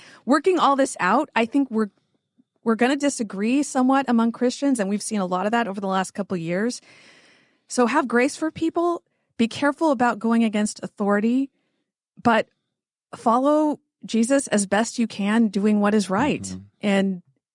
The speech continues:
Speaker 1: and have grace for other Christians, because
Speaker 2: Uh,
Speaker 1: it's not easy to figure out every time.
Speaker 2: Right. Uh, sometimes, though, it seems to me obvious. I'll give you one example that is current.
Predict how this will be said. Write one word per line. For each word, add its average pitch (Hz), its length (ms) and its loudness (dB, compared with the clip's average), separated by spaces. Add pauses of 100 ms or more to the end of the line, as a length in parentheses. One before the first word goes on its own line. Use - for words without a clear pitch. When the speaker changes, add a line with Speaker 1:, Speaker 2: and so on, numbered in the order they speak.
(140)
Speaker 1:
and 196 300 -2
have 202 240 -4
grace 208 240 0
for - 100 -2
other 175 140 2
Christians, 131 440 -8
because 185 280 -2
Speaker 2:
Uh, 190 40 2
Speaker 1:
it's - 140 -6
not 240 220 2
easy 233 260 2
to 180 80 -2
figure 180 280 -2
out 190 280 0
every 170 320 -8 (160)
time. - 260 -10
Speaker 2:
Right. 95 340 0
Uh, 110 200 0
sometimes, 175 520 -2
though, 110 120 2
it 95 80 -2
seems 98 340 -6
to 110 100 -10
me 101 320 0 (120)
obvious. 95 460 0
I'll 98 80 0
give 104 160 -2
you 101 120 2
one 107 120 0
example 95 720 -2
that 107 180 0
is 90 160 -6
current. - 560 -4